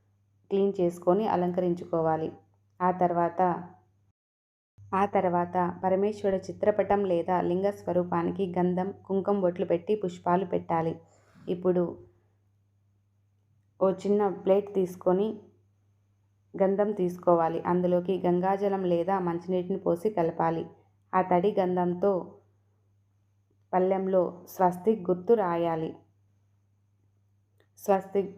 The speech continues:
స్వస్తిక్ గుర్తు రాసిన తర్వాత నాలుగు చోట్ల గంధం, కుంకుమ బొట్లను పెట్టాలి. ఇప్పుడు స్వస్తిక్ గుర్తు మీద బియ్యాన్ని ఒక కుప్పలాగా పోసుకోవాలి.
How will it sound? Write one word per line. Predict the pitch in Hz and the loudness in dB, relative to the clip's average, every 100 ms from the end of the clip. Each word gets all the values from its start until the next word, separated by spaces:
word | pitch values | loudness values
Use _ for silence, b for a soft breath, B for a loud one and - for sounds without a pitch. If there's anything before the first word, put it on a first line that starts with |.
| - _ _ _ - - | -20 _ _ _ -14 2
స్వస్తిక్ | 202 190 214 214 185 | 2 2 0 0 2
గుర్తు | 185 202 | 0 2
రాసిన | 196 175 180 190 | 2 0 0 -2
తర్వాత | 180 170 170 170 190 202 175 175 | 0 0 2 0 0 0 -2 -2
నాలుగు | 170 180 185 180 | 0 0 0 0
చోట్ల | 180 180 180 165 180 - _ - 180 | 0 2 0 0 -4 -16 _ -4 0
గంధం, | 180 175 180 202 - _ _ | 2 0 -2 -4 -12 _ _
కుంకుమ | - 202 202 208 | -2 0 0 2
బొట్లను | 180 175 185 185 226 240 - _ _ _ _ - | 2 2 0 0 -2 -6 -10 _ _ _ _ -4
పెట్టాలి. | 180 180 165 160 160 - - - _ _ _ _ _ _ _ _ _ _ - - - | -2 0 0 -2 -6 -10 -18 -20 _ _ _ _ _ _ _ _ _ _ -20 -10 0
ఇప్పుడు | 202 202 185 | 0 2 0
స్వస్తిక్ | 175 190 185 - 226 190 | 0 -2 -2 0 0 0
గుర్తు | 180 185 | -2 0
మీద | 185 185 208 180 | 0 0 -2 0
బియ్యాన్ని | 180 185 180 180 196 | 0 2 -2 0 0
ఒక | 175 175 180 | -2 -4 -6
కుప్పలాగా | 175 185 180 175 202 | -4 0 2 0 -2
పోసుకోవాలి. | - 180 180 - 175 170 165 | -4 -6 -6 -2 0 2 0